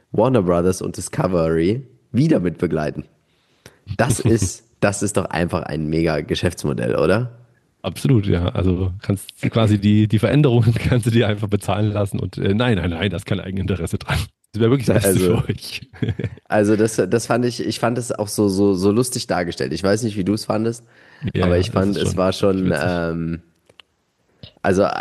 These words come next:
Speaker 1: man muss da mal drüber nachdenken. Das ist schon
Speaker 2: Ja.
Speaker 1: ziemlich, äh, stark gemacht, ja.
Speaker 2: Ja.
Speaker 1: Ähm, du hast aber noch ein paar andere Themen mit dabei. Darf ich mir aussuchen, worüber wir als erstes sprechen?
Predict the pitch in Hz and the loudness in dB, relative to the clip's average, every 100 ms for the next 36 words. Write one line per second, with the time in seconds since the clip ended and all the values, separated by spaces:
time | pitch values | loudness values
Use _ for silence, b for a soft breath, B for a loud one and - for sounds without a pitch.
0 | - 104 107 123 131 117 110 98 98 92 | -6 0 2 2 0 0 0 0 0 0
1 | 85 - 73 73 - _ - 87 - 98 | 0 -4 -6 -8 -12 _ -6 -4 -4 -4
2 | - 92 101 95 92 95 _ b b b | 0 2 4 2 -2 -10 _ b b b
3 | b b b b b b b b _ _ | b b b b b b b b _ _
4 | - 131 120 113 120 101 92 - 87 90 | -4 0 2 2 2 4 2 -2 -6 -4
5 | 87 78 - - - 95 131 120 - - | -6 -6 -10 -10 -4 -4 -4 -8 -10 -2
6 | - - 95 101 92 B B B B B | 0 2 0 -2 -4 B B B B B
7 | B - 160 180 180 - 156 151 143 139 | B 0 2 2 2 2 2 2 2 0
8 | 147 131 - 143 139 135 143 147 147 131 | 0 -2 -2 0 0 0 -2 -2 -2 -2
9 | 120 143 156 - 104 160 160 110 98 95 | 0 -2 -2 -2 0 -2 -2 -4 -2 0
10 | 95 87 92 87 71 95 98 - 98 92 | 0 0 -2 -2 -4 -6 -8 -4 -2 -2
11 | 143 | -6